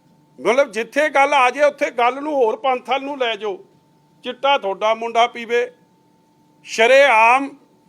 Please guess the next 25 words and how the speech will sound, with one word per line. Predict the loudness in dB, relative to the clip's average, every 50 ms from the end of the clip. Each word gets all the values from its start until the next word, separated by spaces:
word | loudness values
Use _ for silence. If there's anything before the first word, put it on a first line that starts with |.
| _ _ _
ਡਰੱਗ | 2 4 4 4 4
ਦੇ, | 0 -2 -2 0
ਔਰ | 2 2 0 2
ਇਹ | 2 2 2 2 2
ਅੱਜ | 0 0 -4
ਨਹੀਂ, | -6 -6 -6 -6 -8
ਸੁਖਪ੍ਰੀਤ | -10 -12 -14 -14 -14 -16 -14 -12 -10 -10 -10 -10 -12 -8
ਨੇ | -4 -2 -2 -2 -2 -4 -8 _
ਇੱਕੀ | -18 -18 -14 _ -6 -4 -2
ਦੀ | -2 0
ਗੱਲ | 2 2 2 2 0
ਕੀਤੀ | -6 -12 -14 -14 -12 -14 -10 -10 -10
ਆ, | -12 -12 _ _ _
ਉਸ | -4 0 0 0 0 -2 -4
ਆਡੀਓ | -4 -4 -4 -4 -6 -2 0 0 0
'ਚ | 0 -4
ਇੱਕੀ | -10 -12 -10 -12 -12 -12
'ਚ | -10 -12
ਕਲੀਅਰ | -14 -10 -4 -2 0 0 0
ਹੋ | 0 -2 -2
ਰਿਹਾ, | -2 -4 -4 -6 -6
ਮੁੰਡਾ | -6 -8 -10 -6 -4 -2 -2 -2
ਤੁਹਾਡਾ | -2 -4 -6 -4 -2 -2 -2 -2
ਗੱਲ | -2 -4 -6 -6
ਕਰੇ | -4 -4 0 0 0 0 -2 -6